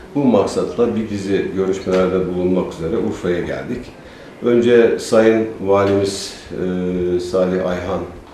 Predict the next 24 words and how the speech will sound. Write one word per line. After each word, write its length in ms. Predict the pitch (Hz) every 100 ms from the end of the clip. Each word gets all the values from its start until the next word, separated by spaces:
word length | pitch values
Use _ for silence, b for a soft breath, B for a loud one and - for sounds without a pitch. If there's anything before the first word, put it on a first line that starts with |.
| B B B B
Beyefendi 520 | 90 90 87 90 85 82
ile 280 | 78 73 65 - - 71
görüştük. 400 | 78 69 - 104 B B B 95
Daha 160 | 95
sonra 480 | 92 95 92 92 87
Büyükşehir 480 | 90 90 - 92 90
Belediye 380 | 87 85 90 87
Başkanımız 540 | 82 - 85 85 85
Sayın 320 | 82 80 80 82
Zeynel 400 | 85 85 85 85
Abidin 380 | 80 80 80 80 -
Beyazgül 420 | 82 82 80 76 78 76 - B B B B -
Beyefendi 500 | 82 82 90 85 80
ile 200 | 82 85 110 90
ve 300 | 98 90 85
diğer, 240 | 98 98 92
e, 720 | - - - 82 85 85 82
ilçe 420 | 95 90 - 90 -
belediyelerimizle, 960 | 90 85 78 76 76 73 73 - 87 - - B B B -
sivil 420 | - 104 110 107
toplum 380 | 110 - 104 104
örgütlerimiz, 640 | 92 90 92 82 80 80
ticaret 540 | 87 87 90 90 87
borsa, 440 | 90 90 - 85